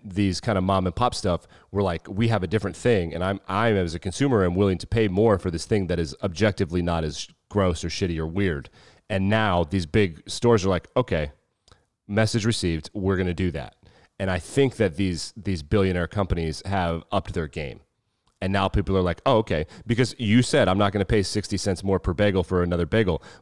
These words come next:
But that is only recently the case. Back, you know, ten years ago, those days, like, "Well, here's the bagels, this is what they cost." You're like, "Yeah, that's kinda gross, though. I want that bagel." And then you bought that, and they're like, "Fuck, we gotta get these bagels." And they did. And I, I think a great example of this is the alcohol and beer market.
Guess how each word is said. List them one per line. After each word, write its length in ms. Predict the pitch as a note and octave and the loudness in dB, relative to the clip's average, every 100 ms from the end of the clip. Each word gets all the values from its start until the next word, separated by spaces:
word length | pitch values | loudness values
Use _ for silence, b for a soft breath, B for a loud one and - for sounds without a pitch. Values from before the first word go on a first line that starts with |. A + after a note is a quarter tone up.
| - | -4
But 240 | G#2+ F2 _ _ _ _ - | -2 -2 _ _ _ _ -12
that 260 | F#2+ G#2+ | -2 2
is 100 | G#2+ | 4
only 200 | A2 G#2+ | 4 4
recently 420 | F2 G#2+ - F#2+ F2+ | 4 2 2 -2 -2
the 80 | |
case. 500 | - A2 - - - b b b | -2 -4 -4 -8 -10 b b b
Back, 400 | E2+ G#2 G2 - _ _ _ | -2 0 0 -4 _ _ _
you 80 | A2+ | -2
know, 80 | F#2 | -2
ten 280 | - A#2+ G2 | 0 2 4
years 220 | G#2+ B2 | 4 2
ago, 240 | G2 F2 | 2 0
those 240 | E2 G2+ F2+ | 2 0 0
days, 180 | G2 F2 | -2 -2
like, 140 | D#2+ | -2
"Well, 140 | G2+ | 2
here's 180 | A#2+ G#2+ | 2 2
the 100 | E2+ | 0
bagels, 260 | E2 G2 F#2 | 0 0 0
this 80 | E2+ | -2
is 120 | E2 | -4
what 120 | F2 | -4
they 60 | E2+ | -2
cost." 320 | G#2 G2+ - | 0 0 0
You're 80 | F#2+ | -4
like, 120 | A#2+ | -2
"Yeah, 60 | |
that's 160 | A2+ B2 | -4 -4
kinda 160 | C3 F#2+ | -4 -2
gross, 360 | E2+ G2 F2+ | 0 0 0
though. 140 | E2+ D#2 | -2 -2
I 80 | |
want 180 | F2 F2 | -2 -2
that 180 | E2+ D#2 | -4 -6
bagel." 360 | D2 A1+ - b b - | -8 -14 -16 b b -6
And 120 | F2+ | -2
then 80 | E2+ | 0
you 120 | F2 | 2
bought 280 | A#2+ B2+ - | 2 2 0
that, 120 | F2+ | -4
and 80 | F2 | -4
they're 80 | |
like, 160 | F2+ E2 | -6 -8
"Fuck, 280 | - A#2+ - | -2 -2 0
we 80 | F#2+ | -4
gotta 120 | F#2+ | -4
get 200 | E2 C#2+ | -4 -8
these 320 | D#2+ G2+ E2 | -2 0 2
bagels." 400 | G2+ G#2+ D2+ D2 B B - | 0 2 0 -4 B B -6
And 100 | F#2+ | -2
they 80 | F2+ | 0
did. 200 | A#2+ G2 | 0 0
And 100 | F2 | -2
I, 140 | F#2+ G2+ - | -4 -6 -8
I 140 | - G2+ | -4 0
think 160 | B2 | 2
a 40 | G#2+ | 2
great 200 | E2 F#2+ | 2 0
example 360 | E2 F#2+ F2+ | 0 -2 -2
of 60 | F2+ | -4
this 160 | E2+ D#2 | -4 -6
is 120 | C#2+ | -4
the 120 | E2 | -2
alcohol 460 | E2 E2+ D#2+ D#2 D2+ | -2 -2 0 0 0
and 100 | D2+ | 0
beer 180 | A2+ | 2
market. 380 | A#2 C#2+ - C#2 | 2 -2 -6 -10